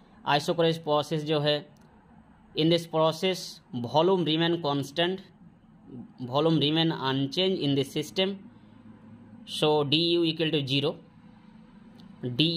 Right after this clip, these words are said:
यू इंटरनल एनर्जी जो है ज़ीरो है, इंटरनल एनर्जी ज़ीरो, so D Q equal to D U or Q equal to U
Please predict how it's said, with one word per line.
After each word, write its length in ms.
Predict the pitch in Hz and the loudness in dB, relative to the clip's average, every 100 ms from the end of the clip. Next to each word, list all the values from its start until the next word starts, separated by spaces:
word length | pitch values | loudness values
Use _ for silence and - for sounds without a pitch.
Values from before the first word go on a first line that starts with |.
| 175 | 0
यू 180 | 202 - | 0 -2
इंटरनल 440 | 143 147 165 165 156 | -2 2 2 2 0
एनर्जी 420 | 147 147 143 156 | -2 -4 -2 -4
जो 180 | 143 139 | -2 -2
है 160 | 143 139 | -2 -2
ज़ीरो 240 | 131 139 | -2 0
है, 140 | 135 147 - - - - - - - - - | -2 -6 -14 -20 -20 -20 -20 -20 -20 -18 0
इंटरनल 480 | 139 143 165 165 165 | 0 2 2 2 0
एनर्जी 500 | 147 151 147 147 160 156 - - - - - - - - - - - - - - - - - - - - - - - _ - | 0 -2 -2 -2 -2 -4 -14 -20 -20 -20 -20 -20 -20 -20 -20 -20 -20 -20 -20 -20 -20 -20 -20 -20 -20 -20 -20 -20 -20 _ -4
ज़ीरो, 420 | 131 165 147 156 - - - - - - | 2 2 2 -4 -12 -20 -20 -20 -20 -18
so 200 | - 156 151 147 123 123 | -2 2 2 0 -2 0
D 140 | 165 165 | 0 0
Q 80 | 185 | 0
equal 280 | 165 165 156 | 0 0 -2
to 100 | 151 | -2
D 140 | 127 151 | -2 0
U 300 | 160 175 170 - | 2 0 -2 -4
or 200 | 147 135 - - _ _ _ - | 0 0 -2 -18 _ _ _ -2
Q 200 | 180 170 | 2 2
equal 300 | 160 165 156 | 2 0 -2
to 100 | 165 165 170 - - - - - - - - - - - - - - - - - - - - | 0 -2 -2 -8 -20 -20 -20 -20 -20 -20 -20 -20 -20 -20 -20 -20 -20 -20 -20 -20 -20 -20 -4
U 260 | 147 160 | 0 2